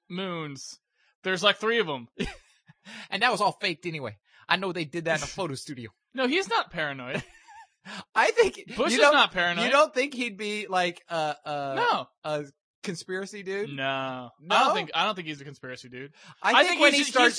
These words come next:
Speaker 1: just,
Speaker 2: smoking
Speaker 1: he's
Speaker 2: his
Speaker 1: just a
Speaker 2: weed.
Speaker 1: evangelical. I mean, like, his conspiracy, all of his conspiracy theory comes just from the, like,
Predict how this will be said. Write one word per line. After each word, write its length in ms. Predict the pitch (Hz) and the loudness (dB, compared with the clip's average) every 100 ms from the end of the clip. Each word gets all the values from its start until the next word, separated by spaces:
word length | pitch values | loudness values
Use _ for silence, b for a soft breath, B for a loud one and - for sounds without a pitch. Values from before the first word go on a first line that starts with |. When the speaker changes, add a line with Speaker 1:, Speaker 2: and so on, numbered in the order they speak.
| 302 | -4
Speaker 1:
just, 60 | |
Speaker 2:
smoking 280 | 208 226 254 | 0 0 0
Speaker 1:
he's 140 | 269 247 | 0 2
Speaker 2:
his 120 | 226 | 0
Speaker 1:
just 100 | 196 | 2
a 120 | 262 254 | 2 4
Speaker 2:
weed. 60 | |
Speaker 1:
evangelical. 800 | 160 165 254 240 285 277 - 110 _ - | 2 2 0 0 -2 -2 -8 -16 _ -8
I 80 | 196 | -4
mean, 140 | 226 226 | -2 -2
like, 120 | 220 | -2
his 200 | 269 - | -4 -6
conspiracy, 840 | 254 202 214 214 220 220 196 185 b b | -8 -6 -2 -2 -2 -6 -6 -8 b b
all 180 | 214 269 | 2 4
of 80 | 254 | 2
his 140 | 240 | -2
conspiracy 680 | - 208 - 175 185 180 165 | -6 -10 -6 -4 -4 -4 -8
theory 300 | 160 156 147 | -6 -4 -6
comes 340 | 160 151 147 | -6 -6 -6
just 240 | - 143 - | -10 -10 -8
from 160 | 147 | -8
the, 100 | 143 | -8
like, 360 | 143 135 131 | -6 -6 -8